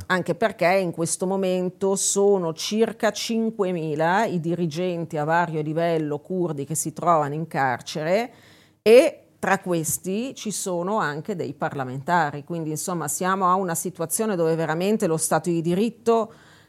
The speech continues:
è andato, eh, con buona pace a farsi benedire, e dove il presidente ha comunque un controllo su tutti gli apparati di potere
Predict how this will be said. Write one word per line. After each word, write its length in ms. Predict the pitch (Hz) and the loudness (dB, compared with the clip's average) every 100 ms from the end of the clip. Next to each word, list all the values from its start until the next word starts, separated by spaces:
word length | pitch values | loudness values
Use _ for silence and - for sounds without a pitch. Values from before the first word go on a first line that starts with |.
| _ | _
è 240 | - 196 - | 2 2 4
andato, 800 | 175 170 185 180 - 175 165 165 | 0 4 6 6 4 0 2 2
eh, 920 | 165 156 156 151 147 147 147 - - | 2 2 2 2 2 2 0 -2 -10
con 160 | - 190 | -2 2
buona 300 | 175 180 175 | 4 4 2
pace 600 | 185 180 170 - 165 151 | 4 6 6 2 -2 -2
a 120 | - | -2
farsi 480 | - 165 147 - 170 | -2 0 0 -2 -2
benedire, 760 | 180 277 208 214 302 330 370 | -2 -2 -2 -2 2 2 0
e 100 | 320 | -2
dove 440 | 202 190 269 294 202 | 0 4 6 6 4
il 300 | 220 254 208 | 2 0 -2
presidente 920 | 185 175 175 254 175 190 233 233 175 | -2 -2 0 0 0 2 -2 0 4
ha 220 | 175 196 | 6 4
comunque 640 | - 165 190 220 220 185 | 0 -2 0 0 0 2
un 180 | 190 214 | 2 0
controllo 520 | - 175 185 202 190 | -2 -4 0 2 2
su 120 | 180 190 | -2 -6
tutti 240 | 294 277 | -10 -2
gli 60 | 180 | -2
apparati 420 | 170 170 175 175 | 0 -2 -2 -4
di 100 | 156 | -8
potere 640 | - 156 156 147 139 139 | -10 -6 -4 -2 -4 -6